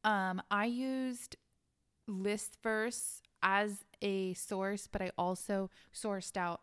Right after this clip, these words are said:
all of the articles from Listverse. So there's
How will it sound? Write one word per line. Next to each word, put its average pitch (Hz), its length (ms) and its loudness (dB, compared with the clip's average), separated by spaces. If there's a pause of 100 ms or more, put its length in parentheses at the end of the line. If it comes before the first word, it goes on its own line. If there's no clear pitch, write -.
all 185 240 2
of 170 100 -2
the 170 140 -2
articles 160 640 -4
from 156 460 -2 (640)
Listverse. 175 500 0
So 165 240 0
there's 170 240 -2